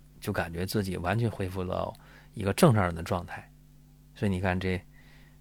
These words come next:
算起来到现在啊，他已经有将近一年的时间，任何药都没用，但这人呢，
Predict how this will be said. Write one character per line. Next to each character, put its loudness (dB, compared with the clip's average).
算 8
起 6
来 4
到 6
现 6
在 8
啊， 6
他 -2
已 -2
经 0
有 -2
将 6
近 6
一 8
年 4
的 4
时 0
间， 2
任 6
何 2
药 4
都 0
没 -6
用， -8
但 6
这 6
人 2
呢， 2